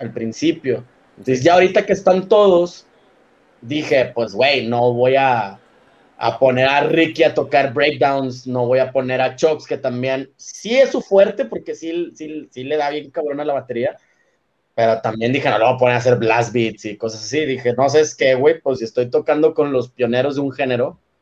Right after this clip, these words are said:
Speaker 1: vámonos por este género.
Speaker 2: Sí.
Speaker 1: Y es lo que, lo que se está tratando de, de lograr,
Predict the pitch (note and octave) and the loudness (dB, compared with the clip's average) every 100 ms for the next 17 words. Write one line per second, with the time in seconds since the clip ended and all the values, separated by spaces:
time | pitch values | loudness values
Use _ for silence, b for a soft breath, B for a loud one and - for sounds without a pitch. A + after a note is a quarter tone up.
0 | _ G#2 F#2+ A2 D4+ G3 - E3 - E3+ | _ -10 -8 -4 -4 -4 -4 -4 -4 -6
1 | G3 F#3 B2+ _ b b - G#2 D#3 D#3 | -4 -2 -4 _ b b -12 -2 2 4
2 | D#3 D3 E3+ F3+ E3+ D3+ C#3 C#3 A#2+ C3+ | 6 6 4 4 2 2 2 -2 -2 -6
3 | B2 B2 C#3 C3+ D#3 D#3 D#3+ D3+ D#3 D#3+ | -6 -4 -2 -2 -2 -4 -2 0 4 4
4 | D#3 D3 B2+ B2+ A#2+ A2 A#2 B2 E3 | 4 0 0 -2 -2 -2 -2 -2 -2